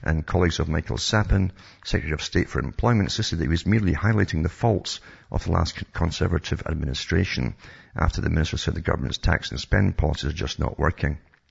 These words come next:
And it says, "Just half a year since his party came to power, Mister Sapin yesterday told radio listeners, 'There is a state, but it's a totally bankrupt state. That is why we had to put a deficit reduction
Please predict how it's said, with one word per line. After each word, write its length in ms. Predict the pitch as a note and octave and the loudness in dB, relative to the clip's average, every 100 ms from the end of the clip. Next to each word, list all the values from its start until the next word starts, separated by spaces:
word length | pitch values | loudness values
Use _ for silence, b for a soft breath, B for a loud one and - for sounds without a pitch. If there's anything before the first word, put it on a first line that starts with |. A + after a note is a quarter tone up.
| - - B B B B B B B - | -20 -20 B B B B B B B -2
And 440 | D2+ D2 D2 C#2 D2+ | 2 2 0 -2 -4
it 40 | |
says, 240 | - D#2 | -2 -2
"Just 240 | - E2 - | 0 -2 2
half 220 | G2 - | 2 2
a 40 | |
year 160 | E2 E2+ | 2 2
since 240 | - D#2 | 2 -2
his 120 | - - | -4 -2
party 280 | - - | 0 2
came 220 | - - - | 0 -2 0
to 60 | |
power, 400 | - G2 G2+ F#2+ B B B | 2 4 4 2 B B B
Mister 160 | - D#2+ | -4 -2
Sapin 560 | - A2 G2 E2+ F2 - - | 0 2 2 2 0 -4 -6
yesterday 320 | E2 E2 - | -2 -2 -2
told 240 | - D#2+ D2 | 0 0 2
radio 260 | E2 D#2 | 2 2
listeners, 480 | B1 F2+ - F#2+ F#2 - B B | 2 0 2 0 0 -6 B B
'There 100 | G2 | 0
is 100 | F2 | 2
a 60 | F#2 | 0
state, 400 | - F2 - - | 0 0 0 0
but 60 | |
it's 120 | - - | -4 -4
a 40 | |
totally 400 | - E2+ - C#2+ | -2 -4 -2 -4
bankrupt 580 | D2 - C2+ - - - | -2 -4 -4 -6 -6 -6
state. 320 | - F2 - - _ _ B B B B | 0 0 0 -6 _ _ B B B B
That 140 | E2+ | -2
is 120 | D#2+ - | 0 2
why 240 | E2 D#2+ | 2 4
we 100 | D2+ | 2
had 120 | D#2 | -2
to 80 | - | -2
put 180 | - D#2 | 0 0
a 40 | |
deficit 440 | D2 G2+ G2+ - - | 2 2 2 -2 -4
reduction 480 | D2+ D2+ - C2 | -2 -2 -4 -6